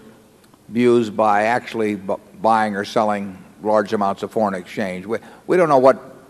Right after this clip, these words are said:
which way the dollar is going to go. So I have no, I have nothing in my mind, uh, in regard to any decision on buying or selling Coke, uh, that would relate, uh, to any prediction in my mind about the,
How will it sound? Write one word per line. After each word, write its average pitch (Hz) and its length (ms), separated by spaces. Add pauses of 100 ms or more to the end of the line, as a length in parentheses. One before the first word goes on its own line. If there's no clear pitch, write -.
(300)
which 147 200
way 120 160
the 107 100
dollar 107 300
is 101 80
going 107 220
to 104 80
go. 104 220
So 117 180
I 131 120
have 135 120
no, 143 380 (880)
I 110 60
have 123 60
nothing 165 280
in 131 80
my 120 180
mind, 120 640 (800)
uh, 104 560 (360)
in 117 120
regard 127 320
to 123 80
any 127 120
decision 113 480
on 104 200
buying 117 340
or 101 100
selling 110 440
Coke, 113 480 (640)
uh, 104 400
that 101 180
would 104 160
relate, 113 400 (840)
uh, 101 420 (360)
to 123 160
any 117 220
prediction 110 680
in 101 80
my 101 180
mind 104 280
about 95 260
the, 95 180